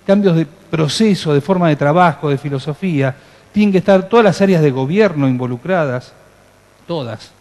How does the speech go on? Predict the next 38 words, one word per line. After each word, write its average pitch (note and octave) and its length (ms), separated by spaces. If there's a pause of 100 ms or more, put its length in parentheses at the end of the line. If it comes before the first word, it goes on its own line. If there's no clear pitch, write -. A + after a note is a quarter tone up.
(160)
todas, B2 400 (280)
todas, D3+ 240
porque B2+ 180
cada F3 160
una E3+ 160
de F3 60
ellas D#3+ 160
tiene D#3 180
que C#3 80
tener D3 180
su D3 140
aporte C#3 600 (520)
a A#2+ 80
todo D3 140
este C3 180
proceso, B2 480
porque C3+ 220
es D3 120
un C#3+ 120
cambio E3 360
de C#3 80
paradigmas C#3 640
en A#2 100
algunos A#2 320
casos. - 280 (1080)
Y E3 100
obviamente G#3+ 580
una C#3+ 480
herramienta C#3 840 (2250)
que D3+ 80
acompañe, D#3+ 680
que C3+ 120
sea D3 180
el C3+ 80
soporte D3+ 680
de B2 100
esa A#2 180
gestión. G#2 360